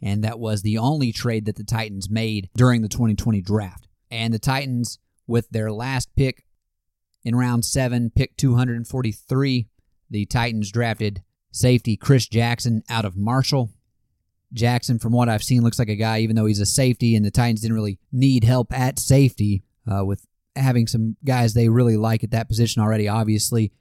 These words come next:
Kevin Byard and Kenny Vaccaro will be starting there this year, but even with, with Amani Hooker, who they drafted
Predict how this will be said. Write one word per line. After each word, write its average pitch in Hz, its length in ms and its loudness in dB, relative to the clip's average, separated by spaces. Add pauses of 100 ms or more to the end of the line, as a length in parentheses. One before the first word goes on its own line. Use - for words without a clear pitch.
Kevin 120 320 4
Byard 110 380 4
and 110 80 -2
Kenny 117 180 2
Vaccaro 110 480 0
will 101 80 0
be 98 140 0
starting 110 520 0 (220)
there 113 240 4
this 107 300 2
year, 110 300 2 (280)
but 104 340 0 (160)
even 123 380 2
with, 113 300 2 (640)
with 117 340 4
Amani 110 360 2
Hooker, 110 380 0
who 113 180 2
they 98 180 0
drafted 104 760 -4